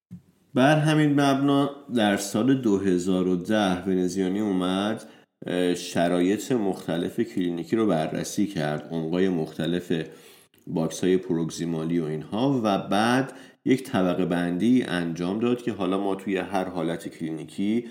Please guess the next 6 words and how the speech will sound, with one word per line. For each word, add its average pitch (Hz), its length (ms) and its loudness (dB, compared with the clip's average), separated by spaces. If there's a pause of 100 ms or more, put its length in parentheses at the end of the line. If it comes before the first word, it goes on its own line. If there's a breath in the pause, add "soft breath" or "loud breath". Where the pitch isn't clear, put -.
(260 loud breath)
چه 139 200 4
درمانی 87 540 2
رو 110 100 2
باید 90 540 2 (400 loud breath)
انتخاب 90 760 0
بکنیم، - 440 -8